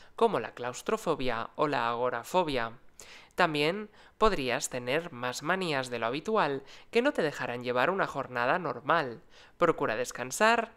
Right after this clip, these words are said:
y darte algún pequeño homenaje, porque hoy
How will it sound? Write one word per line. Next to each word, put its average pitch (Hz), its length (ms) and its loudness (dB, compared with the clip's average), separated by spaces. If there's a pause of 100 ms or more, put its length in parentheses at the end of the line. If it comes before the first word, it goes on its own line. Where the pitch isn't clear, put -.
(120)
y 202 160 0
darte 180 300 2
algún 123 300 -8
pequeño 123 440 -4
homenaje, 139 640 -4 (120)
porque 123 360 -4
hoy 214 280 2